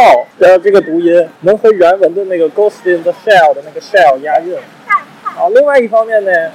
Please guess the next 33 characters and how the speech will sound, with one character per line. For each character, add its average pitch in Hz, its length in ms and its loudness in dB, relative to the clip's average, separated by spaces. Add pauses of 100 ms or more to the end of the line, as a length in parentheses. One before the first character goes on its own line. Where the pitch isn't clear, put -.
(200)
之 240 100 0
前 262 160 0
不 285 100 -2
是 311 120 -2
有 151 260 2
“壳 - 200 -2
牌 240 120 0
石 - 160 -4
油” 175 140 2
嘛， 190 120 -6 (880)
对 175 80 -10
吧？ 147 180 -2
壳 233 100 0
牌 233 80 2
石 233 140 0
油 233 100 4
不 202 60 -4
就 196 140 -8
是 180 80 -14
“shell” 175 340 2
嘛， - 60 -8 (180)
然 165 100 -14
后 - 40 -20
所 185 100 -6
以 175 60 -4
没 156 120 -4
有 214 120 2
人 170 120 0
念 185 160 -4
“壳 - 240 -4
牌 156 180 0
石 - 220 -16
油”， 120 100 -14